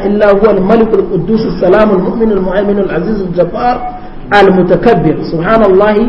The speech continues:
عما يصفون. هو الله الخالق البارئ المصور له الأسماء الحسنى. In ka ɗauki dukkan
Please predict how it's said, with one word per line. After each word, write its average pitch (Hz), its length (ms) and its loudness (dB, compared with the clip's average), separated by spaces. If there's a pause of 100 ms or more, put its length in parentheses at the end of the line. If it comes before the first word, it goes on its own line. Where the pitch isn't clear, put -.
(380)
عما 220 280 4
يصفون. 180 480 2 (300)
هو 240 160 2
الله 220 600 4
الخالق 214 720 4
البارئ 190 580 4
المصور 196 640 2 (340)
له 196 300 0
الأسماء 165 640 -2
الحسنى. - 460 -4 (640)
In 220 100 0
ka 220 140 2
ɗauki 226 260 4
dukkan 196 300 2